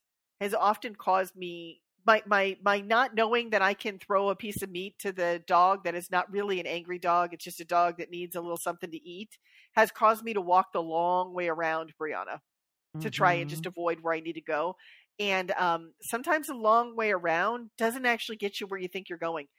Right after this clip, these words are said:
Speaker 1: You just,
Speaker 2: Mm-hmm.
Speaker 1: you just walked in a big giant circle and you never got inside. And I think one of the big benefits about looking at some of our thinking traps is that it allows us to recognize where we're walking in circles.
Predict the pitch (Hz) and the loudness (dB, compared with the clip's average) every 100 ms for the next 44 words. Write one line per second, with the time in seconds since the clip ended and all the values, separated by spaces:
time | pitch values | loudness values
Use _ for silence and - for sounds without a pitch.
0 | _ _ _ - 208 208 - 131 143 175 | _ _ _ -10 -6 -8 -8 -12 -10 -8
1 | 214 226 202 196 - 175 175 175 190 196 | -8 0 4 4 2 -12 -6 -2 0 -2
2 | 180 185 185 - 170 165 156 156 156 151 | -2 -2 -2 -4 -6 -6 -8 -10 -8 -8
3 | 156 151 147 143 147 147 90 92 - _ | -2 0 0 -2 -10 -6 -6 -8 -14 _
4 | _ _ - 202 180 - 240 214 _ 185 | _ _ -2 -2 -2 -4 -4 -6 _ -8
5 | 190 175 185 196 175 175 170 165 156 - | -8 -6 -2 -2 -2 -4 -4 -6 -8 -8
6 | 165 175 151 175 180 202 165 156 165 - | -4 -2 -2 -4 -10 -8 -12 -10 -10 -8
7 | 185 170 165 165 160 190 190 170 - 147 | -10 -8 -4 -4 -4 -8 -12 -14 -8 -4
8 | 139 - - _ _ - 202 190 185 180 | -4 -8 -18 _ _ -4 -2 0 0 0
9 | 190 185 196 202 185 190 175 185 196 170 | 0 0 0 -4 -10 -6 -2 -2 -2 -6
10 | 156 156 151 151 - _ _ _ _ 165 | -4 -4 -6 -10 -16 _ _ _ _ -4
11 | 196 208 220 208 208 175 190 220 262 233 | 2 4 2 2 0 2 0 0 -2 -6
12 | 202 - 226 247 226 - - | -8 -4 -4 -2 -4 -6 -12